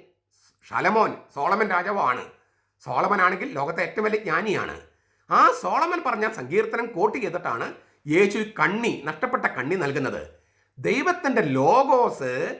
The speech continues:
ഏത് മൃഗത്തിലേക്ക് പ്രവേശിച്ചുവോ ആ മൃഗം മനുഷ്യനാകാൻ തുടങ്ങി. അപ്പോൾ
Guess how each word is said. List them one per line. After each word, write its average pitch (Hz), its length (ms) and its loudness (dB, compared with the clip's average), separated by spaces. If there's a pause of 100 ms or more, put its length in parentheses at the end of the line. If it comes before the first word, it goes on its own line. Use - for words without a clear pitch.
(320)
ഏത് 254 360 2
മൃഗത്തിലേക്ക് 294 600 -2
പ്രവേശിച്ചുവോ 156 760 -2 (580)
ആ 208 100 8 (240)
മൃഗം 156 420 -4 (120)
മനുഷ്യനാകാൻ 160 640 -4
തുടങ്ങി. 151 440 -10 (1300)
അപ്പോൾ 175 240 4